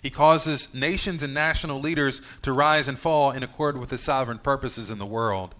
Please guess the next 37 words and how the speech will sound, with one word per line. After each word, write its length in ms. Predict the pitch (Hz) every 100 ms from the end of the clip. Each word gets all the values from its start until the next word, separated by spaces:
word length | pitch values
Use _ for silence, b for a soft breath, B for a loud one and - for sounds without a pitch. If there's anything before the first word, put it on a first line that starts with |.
| B B B B -
I 80 |
think 160 | 117 123
this 140 | 123
is 80 | 113
a 60 | 107
good 160 | 120
reminder 360 | 110 110 117 120
for 140 | 117
us 140 | 107 113
as 100 | 98
we 100 | 107
consider 380 | 104 - 127 107
the 80 |
plethora 420 | 98 135 123 117 95
of 60 |
tragedies 520 | - 127 127 120 101
in 60 | 104
the 60 | 95
world 240 | 110 110
at 80 | 98
large, 400 | 117 117 107 - B B -
whether 220 | 110 110
it's 140 | 98
Russia 300 | 123 131 -
and 120 | 120
Ukraine, 460 | 107 - 131 127 123
Israel 400 | 131 127 139 127
and 80 | 107
Hamas, 540 | 117 123 123 120 - B B B B B -
or 80 | 107
the 60 |
United 320 | 104 127 120 104
States 340 | 127 117 -
and 100 | 107
its 120 | 98
many 260 | 110 110 104
enemies. 600 | 110 104 95 87 -